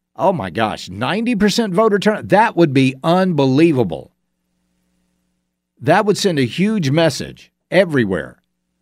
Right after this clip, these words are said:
And if we could just get Republicans to vote, we wouldn't have the pro-, I mean, just in the primaries, we would not have the problems that we are having right now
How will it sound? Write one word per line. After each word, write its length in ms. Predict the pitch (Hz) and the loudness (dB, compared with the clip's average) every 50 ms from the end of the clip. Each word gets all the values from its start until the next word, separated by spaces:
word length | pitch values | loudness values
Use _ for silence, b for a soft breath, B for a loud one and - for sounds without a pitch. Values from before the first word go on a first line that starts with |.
| _ _ _ _ _ _ _ _ _ _ _ - | _ _ _ _ _ _ _ _ _ _ _ -4
And 100 | 127 117 | -4 -2
if 120 | 107 110 | -2 -2
we 80 | 147 131 | -2 -2
could 180 | 131 131 120 | -2 -4 -6
just 480 | 101 104 127 196 240 208 165 - - - - _ - 131 131 131 | -6 -2 2 2 2 2 0 -6 -10 -18 -20 _ -14 -12 -10 -4
get 320 | 135 190 226 220 185 - _ - | 0 2 2 0 0 -4 _ -6
Republicans 840 | 151 160 160 - - 196 214 220 185 202 175 - 175 160 139 117 - | -4 -4 -4 -4 -4 -4 -4 -2 0 -2 0 0 0 -2 -2 -2 -2
to 120 | - 156 | -2 -2
vote, 680 | 127 113 104 101 110 190 233 240 214 143 104 - - - _ _ _ _ _ _ _ _ _ _ _ _ _ _ _ _ _ _ _ _ _ _ _ _ _ _ _ _ _ _ _ _ _ _ _ _ _ _ _ - 196 - - - | -2 -2 -4 -2 0 2 2 2 2 0 -2 -6 -12 -16 _ _ _ _ _ _ _ _ _ _ _ _ _ _ _ _ _ _ _ _ _ _ _ _ _ _ _ _ _ _ _ _ _ _ _ _ _ _ _ -20 -16 -10 -6 -4
we 240 | 160 151 180 233 262 | 0 2 2 2 2
wouldn't 260 | 247 277 277 226 214 | 2 0 2 2 2
have 300 | 180 208 240 262 262 214 | 2 2 2 0 -2 0
the 60 | 214 | -2
pro-, 180 | 202 - 233 220 | 0 0 -2 -4
I 220 | 196 - 190 190 | -2 -2 -2 -2
mean, 180 | 214 220 196 175 | -2 -2 -2 -2
just 240 | 196 285 - - 320 | -2 -2 -2 0 -2
in 120 | 330 320 | -2 -2
the 60 | 294 | -4
primaries, 720 | 196 - - 277 285 320 359 370 349 269 170 104 87 87 107 | -4 0 0 0 0 0 -2 0 0 0 0 0 -2 -2 -2
we 160 | 180 254 302 | -2 0 2
would 160 | 285 302 294 | 2 2 2
not 220 | 226 262 247 226 | 2 2 2 4
have 240 | 185 190 226 233 214 | 4 4 2 2 0
the 80 | 190 202 | -2 -2
problems 720 | 190 - - 226 240 240 240 180 147 143 147 156 170 170 - b b b b b b | -2 -2 -2 -2 0 0 0 0 0 0 0 -2 -6 -10 -12 b b b b b b
that 160 | 180 180 170 | -2 0 0
we 140 | 190 214 202 | 2 2 2
are 60 | 185 | 2
having 360 | 160 196 202 185 165 170 156 | 2 2 0 0 0 0 2
right 240 | 170 170 170 165 147 | 4 4 2 2 0
now 400 | 156 165 160 143 131 127 120 | 0 0 0 2 2 0 0